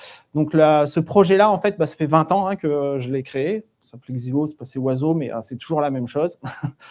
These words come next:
Euh, donc, c'est quand même un, c'est quand même un très, très gros projet.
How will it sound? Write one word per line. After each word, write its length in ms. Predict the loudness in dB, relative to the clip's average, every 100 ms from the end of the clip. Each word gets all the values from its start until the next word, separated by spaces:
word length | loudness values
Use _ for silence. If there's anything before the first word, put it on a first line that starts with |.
| -20 -20 _ 0
Euh, 540 | 4 6 6 6 6 4
donc, 220 | 2 -2
c'est 100 | 0
quand 80 | 2
même 160 | 2
un, 240 | 0 -2 -4
c'est 140 | -4
quand 100 | -4
même 80 | -2
un 160 | -4
très, 280 | -6 -4 -4
très 180 | -2 -2
gros 180 | 0 -2
projet. 460 | 0 0 0 -4